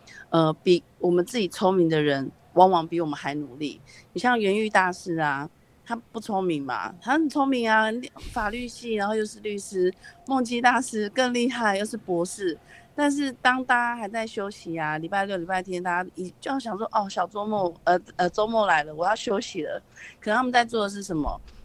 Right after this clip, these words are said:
他们还是在，可能在屏东奔跑，或者在庙里面帮人家做脸。对啊，所以我觉得真正很聪明的人都是在下着，呃，笨功夫哦，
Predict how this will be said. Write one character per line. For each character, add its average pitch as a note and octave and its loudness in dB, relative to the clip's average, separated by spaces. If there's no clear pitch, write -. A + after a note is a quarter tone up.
他 B3 4
们 A#3+ 2
还 G3 2
是 G#3 -8
在， G3+ 4
可 F3 -4
能 D#3 0
在 F#3+ 0
屏 E3 -2
东 E3+ -2
奔 D#3+ -2
跑， F3 -4
或 F3+ 2
者 E3 0
在 E3+ 2
庙 E3+ 2
里 C3+ -4
面 D#3+ 0
帮 E3 0
人 C#3+ -6
家 D3 2
做 C3+ -4
脸。 E2+ -16
对 B3+ 4
啊， G3+ 6
所 C#4 -8
以 D#4+ -2
我 A3 0
觉 A3+ -4
得 G#3 0
真 C#4 -2
正 C#4 -4
很 G3+ -6
聪 G#3+ -8
明 F#3+ -4
的 E3+ 0
人 D#3 -2
都 G3 -2
是 G#3 -6
在 F#3 2
下 F3 2
着， C3+ -4
呃， D3+ -4
笨 F#3+ 2
功 E3+ 0
夫 E3 -6
哦， D3 -4